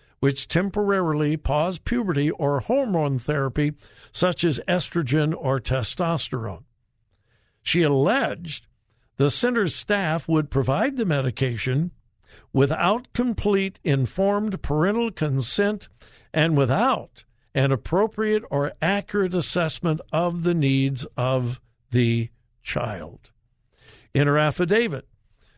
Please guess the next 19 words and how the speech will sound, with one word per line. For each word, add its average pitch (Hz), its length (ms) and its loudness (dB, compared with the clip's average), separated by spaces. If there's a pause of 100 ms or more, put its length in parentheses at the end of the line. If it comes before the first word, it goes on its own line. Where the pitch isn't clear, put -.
(120)
Reed 151 280 2
also 202 440 2
alleged 143 460 0
that 175 220 -2
doctors 180 680 0
at 135 140 0
the 127 120 -2
Transgender 147 960 0
Center 175 340 0
did 175 300 0
not 170 340 0
share 202 360 0
information 185 840 0
with 123 180 0
pa-, 185 380 0
patients 175 640 0 (460)
and 285 280 2
their 214 140 2
parents 139 640 -2